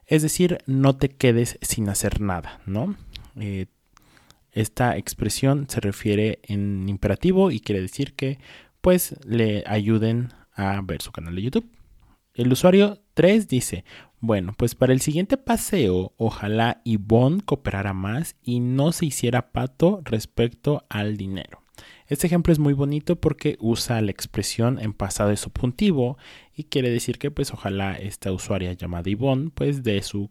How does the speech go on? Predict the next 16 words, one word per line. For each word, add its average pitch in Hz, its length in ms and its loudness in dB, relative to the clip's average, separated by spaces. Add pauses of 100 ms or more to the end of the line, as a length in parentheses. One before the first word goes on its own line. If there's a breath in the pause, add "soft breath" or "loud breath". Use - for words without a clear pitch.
(120)
respectiva - 460 -4
cooperación 120 720 -4
y 107 160 -6
no, 98 540 -2
eh, 87 420 -6 (280)
evada 101 400 2
esa 101 180 -4
responsabilidad 139 800 -6 (100)
o, 101 200 -10 (300)
o 110 80 -10
se - 160 -8
quede 107 280 0
sin 107 560 -6
dar 98 300 0 (400 loud breath)
ninguna 92 1080 -4
cooperación. - 540 -6